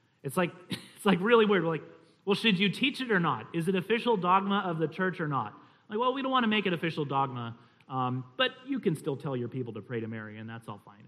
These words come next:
It's like, okay. But I think they undermine, um, the mediatorship in all kind of ways, even though they have the category of subordinate mediatorship. For example, the sixteenth century, um,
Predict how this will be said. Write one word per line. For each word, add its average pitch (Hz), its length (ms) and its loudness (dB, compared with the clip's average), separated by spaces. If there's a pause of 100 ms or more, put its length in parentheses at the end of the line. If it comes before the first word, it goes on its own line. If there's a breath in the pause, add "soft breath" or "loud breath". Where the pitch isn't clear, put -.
It's - 80 -20
like, 107 160 -18 (300)
okay. 113 200 -20 (1120 soft breath)
But 185 160 -2
I 262 260 6
think 156 220 2
they 160 200 2
undermine, 123 760 0 (520 soft breath)
um, 117 420 -6
the 131 60 0
mediatorship 139 800 0
in 120 80 -4
all 123 140 -4
kind 131 360 -6
of 110 120 -6
ways, 107 240 -10 (100)
even 147 220 -4
though 127 180 0
they 120 240 -4 (600)
have 131 120 -2
the 117 100 -6 (200)
category 120 480 -2
of 107 80 -12
subordinate 110 640 -8
mediatorship. 110 720 -12 (1080 soft breath)
For 175 80 4
example, 180 400 6
the 147 100 4
sixteenth 190 520 0
century, 139 720 0
um, 120 360 -10